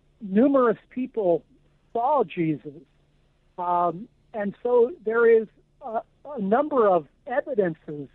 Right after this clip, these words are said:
that point to Jesus actually being raised from the dead. The tomb is empty. Various people observed him, uh, risen alive after having been dead. Uh, the disciples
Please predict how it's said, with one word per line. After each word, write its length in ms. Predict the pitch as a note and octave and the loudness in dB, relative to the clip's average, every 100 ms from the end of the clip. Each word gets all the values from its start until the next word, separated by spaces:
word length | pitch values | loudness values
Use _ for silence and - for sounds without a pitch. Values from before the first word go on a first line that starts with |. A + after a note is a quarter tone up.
| - | -8
that 260 | F3 F#3+ - _ _ _ _ _ _ | -4 -4 -6 _ _ _ _ _ _
point 280 | A#3+ C4 B3+ _ | -6 -6 -6 _
to 460 | G#3 F3+ E3+ E3 F3+ - _ _ | -4 0 2 0 -4 -14 _ _
Jesus 320 | G#3 A3+ A#3 - | -6 0 0 0
actually 500 | F#3+ F#3+ - G#3 F#3 | -4 -8 -8 -2 -2
being 320 | D#3+ F3 F3 E3 | -2 -6 -6 0
raised 300 | E3+ F3 - - | 2 2 -2 -12
from 180 | F3 | -8
the 80 | E3+ | -4
dead. 320 | F#3 A#3 E3 | 0 2 0
The 100 | C#3+ - | -6 -12
tomb 240 | A#3+ B3 A#3+ | -4 0 0
is 120 | G#3 | -2
empty. 500 | A3+ A3+ A3 A#3 A#3+ - _ _ _ _ _ F3+ | -4 -8 -10 -14 -14 -16 _ _ _ _ _ -6
Various 400 | G#3 A#3+ A3 - _ | -2 2 2 2 _
people 400 | A3+ - A3+ F#3 | -12 -8 0 0
observed 720 | C#3 C3+ F3 G#3 A#3+ G#3+ - | 0 -6 -2 2 2 0 -10
him, 580 | F3+ G#3+ A3 A#3 A#3 A3 _ _ | -14 -4 -2 -2 -6 -12 _ _
uh, 360 | F3 D#3+ D#3 G3 - G3 D3+ | -10 -4 -4 -4 -10 -16 -6
risen 540 | G3+ A#3 B3 A#3 B3+ | -4 -4 -4 -6 -2
alive 640 | G#3 D#3+ E3 F3+ G#3+ A3+ A3+ | 0 2 2 2 2 2 0
after 420 | G#3 G3+ - G#3+ G3 | -12 -12 -12 -16 -14
having 340 | G3 G3 F#3+ D#3 | -14 -10 -10 -8
been 320 | F3+ G#3 A3 | -6 -4 -4
dead. 380 | G3+ G3+ G#3 G#3 _ _ _ _ _ _ - | -2 0 0 -2 _ _ _ _ _ _ -10
Uh, 400 | E3+ E3+ E3+ E3+ E3+ | -4 0 0 -2 -4
the 120 | F3+ | -4
disciples 680 | F3 - G#3+ B3 - A#3+ | -2 -2 -4 -4 -2 -4